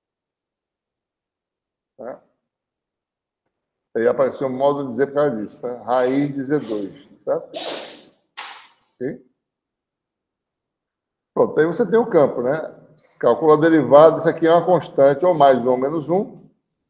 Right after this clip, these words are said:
Aliás, desculpe. Ou é Z ou é menos Z, a derivada da constante sempre. Ou é um ou é menos um. E aqui é a derivada dessa função, né? Então aparece, ó, Z sobre módulo de Z é isso aqui, a derivada disso aqui, tá?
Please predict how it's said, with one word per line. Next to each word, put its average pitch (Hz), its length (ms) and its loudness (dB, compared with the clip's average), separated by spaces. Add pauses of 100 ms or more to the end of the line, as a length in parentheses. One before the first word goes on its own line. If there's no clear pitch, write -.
(1500)
Aliás, 110 260 0
desculpe. - 480 -10 (880)
Ou 156 180 4
é 156 100 10
Z 120 180 2
ou 127 80 6
é 131 60 4
menos 143 300 -4
Z, 156 100 2
a 160 40 6
derivada 156 360 4
da 151 100 2
constante 127 520 -4
sempre. - 300 -14
Ou 143 80 -2
é 143 80 0
um 135 200 -2
ou 151 60 -4
é 147 60 -4
menos 135 320 -12
um. 87 140 -20 (880)
E - 80 -10
aqui 120 200 -8
é 135 40 0
a 135 40 -2
derivada 127 380 0
dessa 117 160 -8
função, 101 500 -14
né? 127 160 -10 (640)
Então 127 200 2
aparece, 151 500 6
ó, 113 160 6
Z 123 440 2
sobre 151 280 0
módulo 127 460 4
de 131 120 -4
Z 156 420 4
é 147 100 2
isso 151 160 -6
aqui, 127 240 -8
a 117 40 -2
derivada 123 480 2
disso - 140 -16
aqui, 101 200 -20
tá? 147 280 -6